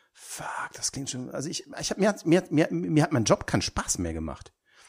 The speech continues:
So der Job, der für alle nach außen hin voll der Traumjob ist, ne, im Studio sitzen, äh, mit, mit Artists rumhauen, eben nicht im Büro sitzen und mi-, mich hat das überhaupt nicht mehr glücklich gemacht. Und, äh, da hab ich irgendwann die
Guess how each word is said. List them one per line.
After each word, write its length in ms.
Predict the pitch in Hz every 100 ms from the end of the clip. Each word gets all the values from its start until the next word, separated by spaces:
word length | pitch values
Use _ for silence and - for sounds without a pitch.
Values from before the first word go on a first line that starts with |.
| -
So 120 | 135
der 140 | 127 120
Job, 240 | 127 156
der 100 | 156
für 160 | - 143
alle 200 | 135 151
nach 200 | 143 117
außen 300 | 131 160 135
hin 100 | 127
voll 180 | - 143
der 120 | 131
Traumjob 500 | - 135 196 113 90
ist, 220 | 107 -
ne, 120 | 113
im 120 | 113 107
Studio 340 | - 165 139
sitzen, 580 | 123 127 - 127 120 120 - - - -
äh, 220 | 139 135
mit, 240 | 147 -
mit 180 | 160 160
Artists 400 | 120 127 131 -
rumhauen, 460 | 139 123 123 131 135
eben 180 | 151
nicht 180 | 143 143
im 140 | 131 113
Büro 260 | 110 110
sitzen 360 | 104 110 - 120
und 100 | 113
mi-, 140 | 123
mich 160 | 143 120
hat 120 | 143
das 120 | 127
überhaupt 400 | 123 117 123 -
nicht 140 | 151 -
mehr 100 | 127
glücklich 320 | 147 - -
gemacht. 380 | 87 80 - - _ _ _ _ _ _ _ _ _ _ _ _ _ _ _ _ _ _ _ _
Und, 460 | 135 123 120 113 -
äh, 300 | 123 113 113 - _ _ _ _ _ _ _ _ _ _ _
da 140 | 131 120
hab 60 |
ich 160 | 175 -
irgendwann 560 | 117 139 147 175 180
die 580 | 147 151 156 151 156 -